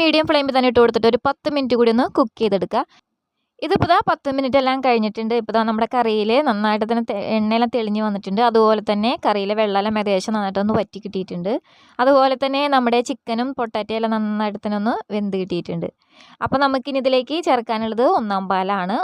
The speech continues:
ഒന്നാം പാൽ ഞാനിപ്പോൾ ഇവിടെ ഒരു ഒന്നേകാൽ കപ്പ് അളവിലാണ് എടുത്തിട്ടുള്ളത്. അതും കൂടി നമുക്കിതിലേക്ക് ഒഴിച്ചു കൊടുക്കാം. ഒന്നാം പാൽ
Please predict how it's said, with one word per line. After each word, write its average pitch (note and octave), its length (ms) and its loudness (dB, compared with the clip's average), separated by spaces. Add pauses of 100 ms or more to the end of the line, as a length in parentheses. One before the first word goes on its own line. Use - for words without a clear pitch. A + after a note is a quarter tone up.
(100)
ഒന്നാം G3+ 260 0
പാൽ A3 140 0 (100)
ഞാനിപ്പോൾ A#3 340 0
ഇവിടെ A#3 180 -2
ഒരു C#4 100 6 (160)
ഒന്നേകാൽ A3 560 -2
കപ്പ് A#3 240 -6
അളവിലാണ് G#3 420 -4
എടുത്തിട്ടുള്ളത്. G3 500 -4 (180)
അതും A3+ 220 0
കൂടി B3 300 2
നമുക്കിതിലേക്ക് A3+ 560 -4 (220)
ഒഴിച്ചു G3 260 -4
കൊടുക്കാം. F#3 280 -4 (760)
ഒന്നാം D4 260 2
പാൽ D4+ 140 4